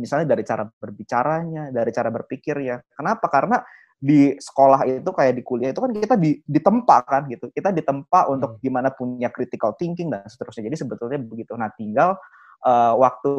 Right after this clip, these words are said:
Speaker 1: kamu mau bisnis apa gitu ya, tinggal kita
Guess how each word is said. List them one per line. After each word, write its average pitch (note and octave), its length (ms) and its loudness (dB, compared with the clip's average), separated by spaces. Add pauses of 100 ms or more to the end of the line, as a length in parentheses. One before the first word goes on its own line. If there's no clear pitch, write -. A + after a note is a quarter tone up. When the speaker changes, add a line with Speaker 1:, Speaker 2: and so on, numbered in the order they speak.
Speaker 1:
kamu C3 240 0
mau B2+ 160 -2 (320)
bisnis - 540 -8
apa D3 580 2 (160)
gitu A#2 160 -8
ya, B2 80 -2
tinggal C3 300 -4
kita D3+ 260 -2